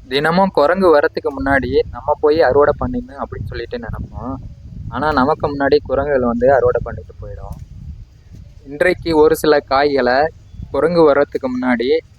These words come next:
நம்ம போய் அறுவடை பண்ணியாச்சு. குரங்குகள் வராம தடுக்க எவ்வளவோ முயற்சி செஞ்சு பார்த்தாச்சு. அப்பவும் தினமும் குரங்குகள் வந்துட்டு இருக்கு.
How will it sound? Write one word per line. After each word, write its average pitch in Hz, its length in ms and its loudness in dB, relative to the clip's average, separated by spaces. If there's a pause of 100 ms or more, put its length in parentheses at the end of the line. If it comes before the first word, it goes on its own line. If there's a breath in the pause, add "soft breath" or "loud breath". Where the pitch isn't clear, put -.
(140)
நம்ம 135 300 -8
போய் 120 240 -4 (1200)
அறுவடை 139 340 -2
பண்ணியாச்சு. 113 500 -4 (840)
குரங்குகள் 185 480 4
வராம 156 400 0
தடுக்க 131 360 2 (220)
எவ்வளவோ 170 340 6
முயற்சி 170 280 4 (100)
செஞ்சு 156 260 -6
பார்த்தாச்சு. 117 480 -2 (920)
அப்பவும் 147 500 -2
தினமும் 127 340 0
குரங்குகள் 120 400 -4
வந்துட்டு 98 280 -20
இருக்கு. 101 260 -20